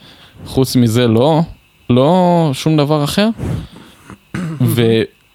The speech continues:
ה-, העניין הזה שיש אנשים שהם כאילו גם,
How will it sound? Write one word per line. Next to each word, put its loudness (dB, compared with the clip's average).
ה-, 0
העניין 2
הזה 0
שיש 2
אנשים 0
שהם 0
כאילו 2
גם, 0